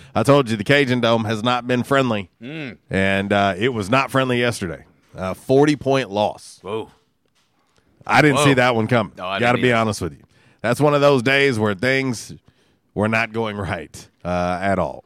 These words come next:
Speaker 1: So anyway, all right, we're gonna get ready to get into today's Commerce Solutions Hot Topic of the Day. Of course, coming up at eleven oh five, we'll be joined by Doctor Jeremy McElroy of Back in Action.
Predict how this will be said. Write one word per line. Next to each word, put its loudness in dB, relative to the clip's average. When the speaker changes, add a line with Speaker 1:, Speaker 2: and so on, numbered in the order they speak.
Speaker 1:
So -6
anyway, -2
all 4
right, 4
we're 2
gonna 4
get 0
ready 2
to -2
get 0
into 2
today's 0
Commerce -2
Solutions -4
Hot -6
Topic -2
of -6
the -6
Day. 4
Of 0
course, 4
coming -4
up -2
at -2
eleven 0
oh -2
five, 0
we'll 0
be -8
joined -2
by 0
Doctor -2
Jeremy -2
McElroy 0
of -6
Back -4
in -14
Action. -4